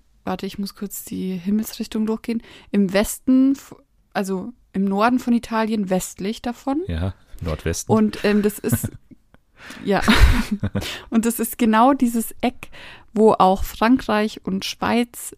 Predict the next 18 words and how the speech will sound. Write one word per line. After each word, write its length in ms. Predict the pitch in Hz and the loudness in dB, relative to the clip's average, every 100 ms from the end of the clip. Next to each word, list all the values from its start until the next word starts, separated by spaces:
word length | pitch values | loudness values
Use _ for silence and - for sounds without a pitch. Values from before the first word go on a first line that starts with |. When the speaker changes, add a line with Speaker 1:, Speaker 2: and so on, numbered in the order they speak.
| _ | _
Speaker 1:
zusammenkommen. 840 | - 196 185 185 190 - 208 240 285 - _ _ _ _ _ _ - | -10 -4 0 2 2 2 4 6 4 -4 _ _ _ _ _ _ -2
Also 320 | 190 190 - _ | 0 0 -4 _
so 280 | - 202 196 | -6 -4 -2
in 100 | 202 | -2
der 80 | 196 | 0
Nähe 260 | 185 196 220 | 0 0 0
davon. 380 | 247 - 269 277 - - - - - - | -2 -2 -4 -4 -10 -20 -20 -20 -20 -8
Und, 380 | - 208 202 - - | 0 2 0 -4 0
ähm, 340 | 208 208 202 - | 2 2 0 -2
es 180 | - - | -4 2
war 100 | 208 | 4
ja 120 | 208 | 4
so, 160 | 208 | 2
dass 180 | 233 226 | 0 0
beim 240 | - 196 185 | 0 -2 2
E 100 | 202 | 2
S 180 | 202 | 0
C 420 | - - 226 220 | -4 0 2 2